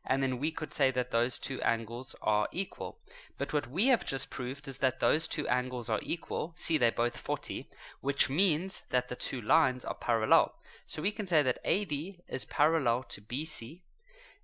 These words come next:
and the reason for that is converse. Remember, converse means the other way around. Converse of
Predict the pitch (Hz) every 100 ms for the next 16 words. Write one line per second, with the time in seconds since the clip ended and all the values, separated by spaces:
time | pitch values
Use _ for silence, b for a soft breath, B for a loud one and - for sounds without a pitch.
0 | - 131 127 127 190 110 101 135 120 127
1 | - 120 - - - 175 165 117 110 196
2 | - - - - _ 139 156 - 170 180
3 | 175 170 147 139 135 - - - - 110
4 | 127 131 127 120 107 107 131 110 113 147
5 | B B B B _ - 190 175 185 185
6 | - - 139 139 139 139 131 -